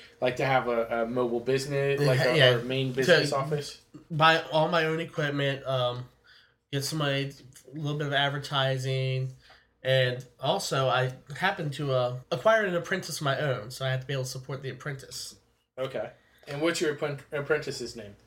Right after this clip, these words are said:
Speaker 2: Well, he goes by Toad.
Speaker 1: Toad. <laughs> Toad the apprentice.
Speaker 2: Yes.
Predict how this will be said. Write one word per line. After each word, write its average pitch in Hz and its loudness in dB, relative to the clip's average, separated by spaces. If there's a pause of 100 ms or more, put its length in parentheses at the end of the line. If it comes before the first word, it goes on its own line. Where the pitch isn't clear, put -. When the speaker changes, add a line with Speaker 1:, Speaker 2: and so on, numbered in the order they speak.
(380)
Speaker 2:
Well, 151 4
he 165 4
goes 208 4
by 170 8
Toad. 131 -2 (340)
Speaker 1:
Toad. 165 4 (400)
<laughs> - -12
Toad 208 6
the 196 4
apprentice. 175 0 (160)
Speaker 2:
Yes. - -4